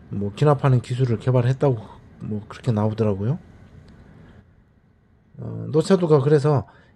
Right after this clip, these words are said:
인기가 좋고 가격이 오르다 보니까, 어, 유사 노차두가 나오는데, 음, 궁정급, 어, 숙차들을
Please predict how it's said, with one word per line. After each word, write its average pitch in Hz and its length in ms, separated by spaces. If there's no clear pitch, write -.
인기가 165 320
좋고 139 280
가격이 147 340
오르다 139 360
보니까, 127 520
어, 101 400
유사 170 460
노차두가 139 500
나오는데, 117 640
음, - 420
궁정급, 185 600
어, 107 540
숙차들을 147 760